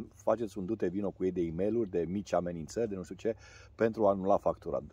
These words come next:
Câteodată anulează, câteodată anulează doar o parte din factură, dar pe persoană fizică aproape o sută la sută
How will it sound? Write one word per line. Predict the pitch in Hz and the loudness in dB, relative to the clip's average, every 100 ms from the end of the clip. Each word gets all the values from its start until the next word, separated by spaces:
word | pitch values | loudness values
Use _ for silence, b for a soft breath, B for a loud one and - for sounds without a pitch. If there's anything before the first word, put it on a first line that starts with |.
| - | -18
Câteodată | - 131 117 | 2 4 6
anulează, | 107 92 113 139 | 4 6 4 4
câteodată | 127 110 104 | 0 0 0
anulează | 98 95 92 | 2 0 2
doar | 95 | 2
o | 87 - | 2 4
parte | 98 104 | 2 2
din | 123 | -6
factură, | 120 135 - 139 139 b b b b b - | 2 0 2 2 2 b b b b b -20
dar | - 110 113 | 0 2 2
pe | 147 | 0
persoană | 143 120 127 | -2 0 -2
fizică | 110 127 120 107 | -2 -4 -6 -2
aproape | 107 - 110 | -2 0 -2
o | |
sută | 107 107 | -2 0
la | |
sută | 95 104 95 92 | 0 -2 -2 0